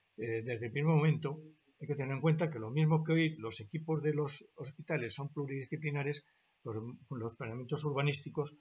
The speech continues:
son también pluridisciplinares y que eso tiene que servir para localizar los sitios idóneos donde tiene que estar el hospital, dejarlo previsto y dejar previsto la densidad que tiene que haber cerca del hospital,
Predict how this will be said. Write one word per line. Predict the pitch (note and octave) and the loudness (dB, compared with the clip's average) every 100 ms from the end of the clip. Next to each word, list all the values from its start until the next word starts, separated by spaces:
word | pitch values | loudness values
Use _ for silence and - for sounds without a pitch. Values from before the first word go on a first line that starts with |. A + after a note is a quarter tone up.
| _ _ _ | _ _ _
son | - D3+ D#3 | 0 4 4
también | C3 D3 | 4 0
pluridisciplinares | C#3+ A#2+ A2 A#2+ A2 E3+ E3 D#3 - - _ | 0 -2 -2 -4 0 4 4 2 -6 -20 _
y | B2 A#2+ | -8 2
que | D#3 | 2
eso | C#3+ D#3+ | 4 4
tiene | E3 E3 | 2 2
que | E3 | 2
servir | E3 E3 F3 D#3+ | 2 2 2 0
para | B2+ | -2
localizar | A#2+ A#2 A#2 A2 E3 D#3 | -2 -4 -4 -2 2 4
los | D#3 D#3 | 4 2
sitios | E3 D#3 D#3 | 0 0 2
idóneos | D#3+ D#3 D3+ D#3 | 2 4 2 2
donde | A#2 A#2+ | -4 -6
tiene | D3 D3 | -2 -2
que | D3 | -2
estar | - B2 | -8 -8
el | A2 G2 | -8 -8
hospital, | - G#2 - _ _ _ _ _ | -14 -20 -20 _ _ _ _ _
dejarlo | - F#2 D3+ D3+ | -16 -4 2 2
previsto | D3+ G2+ G#2+ - - _ _ _ _ _ | 0 -6 -4 -6 -10 _ _ _ _ _
y | D3 D#3+ | 2 4
dejar | D3+ D#3+ D#3 | 4 4 2
previsto | E3+ E3 D#3 D#3+ | 4 4 2 2
la | D3 | 2
densidad | A#2+ G#2+ B2 C3+ | 0 -2 -2 -2
que | C#3 | 0
tiene | C#3+ D3+ | 0 0
que | D3 | 2
haber | D3 D#3 - | 2 2 2
cerca | D#3 D#3+ | 0 2
del | E3 | 4
hospital, | D#3+ D#3 D#3+ E3 D#3 | 2 0 0 2 0